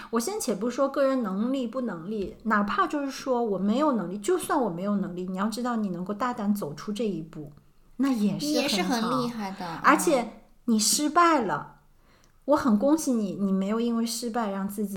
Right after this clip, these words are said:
Speaker 1: 一蹶不振，没有说我不站起来。
Speaker 2: 对，没有因为失败而放弃自己，反而让自己重新来过，依然能够活得很好。
Speaker 1: 对。
Speaker 2: 对吧？
Speaker 1: 也许
Speaker 2: 我觉得这里面其实，呃，你也需要非常大的勇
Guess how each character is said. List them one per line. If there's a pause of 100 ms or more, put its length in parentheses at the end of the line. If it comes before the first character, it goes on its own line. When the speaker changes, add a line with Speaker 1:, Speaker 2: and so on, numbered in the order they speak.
(100)
Speaker 1:
一
蹶 (380)
不
振，
没
有
说
我
不
站
起
来。
Speaker 2:
对，
没
有
因
为
失
败
而
放
弃
自
己，
反
而
让
自
己 (180)
重
新
来
过，
依
然
能
够
活
得
很
好。 (720)
Speaker 1:
对。
Speaker 2:
对
吧？ (440)
Speaker 1:
也
许
Speaker 2:
我
觉
得
这
里
面
其
实， (680)
呃， (240)
你
也
需
要
非
常
大
的
勇